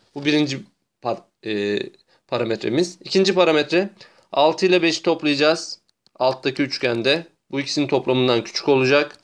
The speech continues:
Altı ile beş arasındaki farktan da büyük olmak zorunda diyoruz x'i. Şimdi bu iki aralığı da sağlayan değerleri bulmam lazım. Şurayı topladım. On sekiz ile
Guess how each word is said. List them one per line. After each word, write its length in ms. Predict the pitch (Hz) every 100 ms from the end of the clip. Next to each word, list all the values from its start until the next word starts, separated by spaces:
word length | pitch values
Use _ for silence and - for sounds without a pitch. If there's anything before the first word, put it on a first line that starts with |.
| _ _ _ _
Altı 320 | - 131 151 180
ile 160 | 175
beş 180 | 170 160
arasındaki 440 | 160 143 139 123
farktan 580 | 120 131 131 - 135 117
da 240 | 127 160 180 - _ _ _ _
büyük 280 | 147 151 139
olmak 580 | 113 107 123 160 - - _ -
zorunda 540 | 123 113 107 135 143
diyoruz 320 | 120 113 104
x'i. 440 | 107 - - 180 190 - - _
Şimdi 480 | - 208 190 185 180 - _ -
bu 120 | 202
iki 280 | 190 202 185
aralığı 400 | 151 139 135 151
da 80 | 180
sağlayan 540 | - 147 143 147 151
değerleri 400 | 135 131 127 120
bulmam 340 | 113 107 104
lazım. 400 | 107 107 139 180 - -
Şurayı 240 | - 190 170
topladım. 640 | 170 165 147 147 175 180 - _
On 220 | 131 143
sekiz 420 | 156 139 120 117 104
ile 360 | 117 131 175